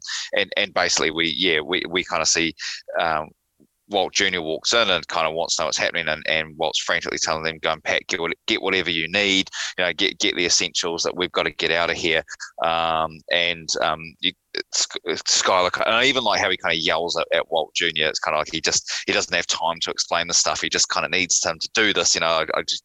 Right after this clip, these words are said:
quite like the way he does that. Um, and, and yeah, and then you kinda see Skylar come in and, and kinda says, like, "Why are you here? You know, like, Hank had you in his custody. How did you get out?" And he kinda says, "I negotiate." Like, tries to kinda play it off,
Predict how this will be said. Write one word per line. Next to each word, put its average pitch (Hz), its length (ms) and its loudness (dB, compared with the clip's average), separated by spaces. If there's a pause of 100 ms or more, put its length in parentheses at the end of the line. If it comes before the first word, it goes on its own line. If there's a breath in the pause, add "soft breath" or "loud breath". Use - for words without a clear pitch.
quite - 160 -4
like - 160 0
the 80 60 -4
way 80 160 2
he 80 40 -4
does 82 320 0
that. 80 220 2 (400 loud breath)
Um, 80 400 0 (800)
and, 117 220 0 (120)
and 110 200 2
yeah, 90 220 2
and 95 80 0
then 95 120 2
you 87 60 0
kinda 87 180 2
see - 140 0
Skylar 82 460 2
come 80 160 -2
in 80 140 2
and, 78 180 0
and 78 180 0 (120)
kinda 78 180 -2 (240)
says, 82 280 0
like, 71 180 0
"Why 85 360 2
are - 20 4
you 80 180 0
here? 98 400 2 (340 loud breath)
You 92 60 0
know, 87 180 2
like, 78 280 0
Hank 95 260 0
had 87 260 0
you 82 120 0
in 80 60 0
his 78 120 2
custody. 80 460 0
How 82 280 2
did 80 200 -4
you 80 80 -4
get 78 180 0
out?" 80 240 2
And 76 80 -10
he 78 80 0
kinda 78 220 -2
says, 80 160 0
"I 78 160 2
negotiate." 80 580 0
Like, 87 160 2
tries 90 280 2
to 80 120 -2
kinda 78 260 -2
play 82 220 2
it 78 80 0
off, 78 180 0